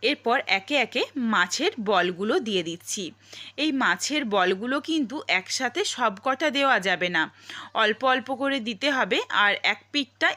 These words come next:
একটু লালচে রং ধরলে উল্টে দিতে হবে, তারপর কিন্তু আরও একটা দেওয়া যেতে পারে। একসাথে যদি বেশি দেওয়া হয় তাহলে কিন্তু একে অপরের গায়ের মধ্যে আটকে যেতে পারে বা এই মাছের বলগুলো ভেঙে যেতে পারে। আমি দেখো একটা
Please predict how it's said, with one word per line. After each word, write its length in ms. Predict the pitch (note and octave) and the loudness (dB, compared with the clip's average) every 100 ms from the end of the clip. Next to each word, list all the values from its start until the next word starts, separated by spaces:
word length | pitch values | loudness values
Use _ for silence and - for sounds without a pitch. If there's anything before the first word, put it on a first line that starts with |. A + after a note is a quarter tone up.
| A3 | -2
একটু 180 | - B3+ A3+ | -4 -2 2
লালচে 320 | F#3+ F#3 B3+ A3 | 2 2 0 0
রং 100 | G3 G3+ | 0 -2
ধরলে 300 | A#3+ B3+ A3 C#4+ G#3 | -4 -2 -2 -4 -4
উল্টে 280 | A3 G3 B3 | -4 -2 -2
দিতে 180 | G#3+ - G3 | -2 -4 -2
হবে, 180 | F#3 G#4+ - - - - A#3 | -2 -2 -6 -10 -14 -2 2
তারপর 360 | G#3 G#3 D4 D4+ D4+ | 2 2 0 0 0
কিন্তু 220 | C#4+ - - G3+ | -2 0 0 2
আরও 140 | A#3 A#3+ | 2 2
একটা 180 | G3 D4 A3+ | 0 -4 0
দেওয়া 200 | A3+ G3 F3+ | 2 2 0
যেতে 200 | F#3+ F#3 F#3 | -6 -4 -2
পারে। 200 | E3 D#3+ - - - - G#3 | 0 -2 -4 -12 -18 -6 -2
একসাথে 340 | G#3+ - C4+ C#4+ B3 | -2 -4 -6 -6 -4
যদি 160 | A3+ A#3+ G#3 | -4 -2 0
বেশি 240 | G#3+ C#4 A#3 | 0 -2 0
দেওয়া 180 | A3 A#3 | 2 4
হয় 160 | A#3 B3+ - | 2 -2 -2
তাহলে 260 | G#3 G3 G3 | -2 -2 -4
কিন্তু 240 | G#3 G3+ - - F#3 | -8 -8 -8 -2 -2
একে 180 | G3 C#4+ A#3+ | -2 0 0
অপরের 340 | F#3 G3 A#3+ E4 G#3+ | 0 -2 -2 -2 0
গায়ের 260 | F3+ G3+ G#3+ | 0 0 -2
মধ্যে 280 | G3+ F#3 F4+ B4+ F#3+ | -4 -4 -6 0 0
আটকে 260 | F#3+ - B3 | 0 -6 -6
যেতে 180 | G3+ F#3+ F#3 | -4 -2 0
পারে 160 | F3+ A#4 D#4+ F#3+ | 0 -2 -6 -2
বা 100 | F#3+ F#3 | 2 2
এই 80 | G3 F#3+ G3+ | 0 -2 0
মাছের 320 | F3 - C4+ G#3+ | 0 0 -6 0
বলগুলো 440 | F#3+ A3+ A#3 A#3 A#3 - - - - G3+ | 0 0 -2 -2 -2 -2 -12 -18 -14 -4
ভেঙে 280 | C4+ C4 C#4+ | -2 2 2
যেতে 180 | F#3+ F#3+ F#3 | 0 -2 0
পারে। 200 | F#3 F3+ D3 _ _ - - - | 2 2 -2 _ _ -18 -10 -4
আমি 140 | A#3+ C#4 | 0 2
দেখো 180 | A#3 G3+ D#4 F#3+ | 0 0 0 0
একটা 200 | - | 0